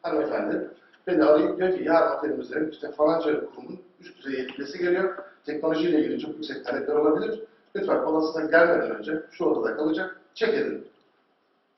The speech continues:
Fonksiyonel hiyerarşi çalışıyor. O agent da ben direktör falan yok öyle bir dünya orada. O kurumlarda öyle bir inovasyon var. "Peki efendim," deyip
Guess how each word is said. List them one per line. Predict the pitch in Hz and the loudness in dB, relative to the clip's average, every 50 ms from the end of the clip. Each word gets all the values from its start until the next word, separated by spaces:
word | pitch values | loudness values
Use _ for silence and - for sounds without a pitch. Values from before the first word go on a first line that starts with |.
| _ _ | _ _
Fonksiyonel | 147 151 151 151 175 175 190 190 - - | -4 -4 -2 -2 0 2 2 2 2 2
hiyerarşi | 127 - - - - - - 127 | 2 4 2 2 2 -2 -4 -4
çalışıyor. | 123 123 123 - 175 185 190 180 - - - | -4 -4 -6 -6 -6 -4 -4 -6 -6 -8 -6
O | 135 135 135 139 135 - - 127 | -4 -2 -2 -2 -4 -6 -8 -8
agent | 135 143 - - - - | -6 -4 -4 -4 -4 -4
da | 123 120 135 | -2 -2 -2
ben | 131 - - - - - - | -2 -2 -4 -6 -10 -10 -8
direktör | - - - - 190 190 - - - | -8 -8 -6 -6 -8 -8 -8 -8 -6
falan | 190 190 - - | -6 -4 -2 -2
yok | - - - - | -2 0 0 0
öyle | - - - - | 0 -2 -2 -4
bir | - | -10
dünya | - - - - - | -14 -8 -6 -4 -4
orada. | - - - - - - - - - _ _ _ _ | -4 -2 0 0 0 -2 -4 -10 -16 _ _ _ _
O | - 156 156 | -8 -6 -6
kurumlarda | - 156 135 135 127 120 117 120 120 120 | -4 -4 -4 -2 0 0 0 2 2 2
öyle | 123 120 120 117 - | 2 2 0 0 0
bir | - 123 123 - - - - 139 | 0 0 -2 -2 -4 -6 -6 -4
inovasyon | 123 123 120 117 - - - - - - | -4 -2 -2 -2 -2 -4 -4 -4 -2 2
var. | - - - - - - - - _ _ _ | 2 2 2 0 -4 -10 -14 -20 _ _ _
"Peki | 214 208 214 214 - | 4 6 6 6 6
efendim," | - - - - 123 117 - - - | 4 4 4 2 0 0 0 2 4
deyip | - - - - - - | 4 4 4 2 -2 -6